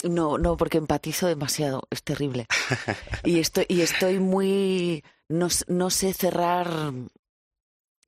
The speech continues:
Speaker 1: ¿cómo se dice? O sea, eh, es, es, es agotador, eh, pero me entero de todo. Y un director tiene que estar, o sea, te, si diriges, te preguntan setenta millones de cosas, setenta millones de personas, pero tú tienes que tener el foco súper claro.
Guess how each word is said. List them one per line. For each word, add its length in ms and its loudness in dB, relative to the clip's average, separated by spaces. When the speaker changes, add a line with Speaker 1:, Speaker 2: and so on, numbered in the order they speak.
Speaker 1:
¿cómo 200 -4
se 140 -4
dice? 220 -8
O 40 -4
sea, 200 -2
eh, 640 2
es, 160 0
es, 520 -2
es 160 0
agotador, 520 2
eh, 340 0
pero 180 2
me 80 4
entero 300 2
de 120 2
todo. 280 2
Y 100 -2
un 80 2
director 500 0
tiene 240 -2
que 60 -4
estar, 220 -4
o 40 -14
sea, 160 -4
te, 240 -2
si 180 -4
diriges, 560 -2
te 120 2
preguntan 500 0
setenta 880 -2
millones 420 0
de 100 2
cosas, 320 0
setenta 420 -4
millones 280 0
de 100 0
personas, 480 0
pero 180 0
tú 120 -4
tienes 240 -2
que 100 -10
tener 180 -2
el 80 -2
foco 440 -4
súper 420 -4
claro. 300 -10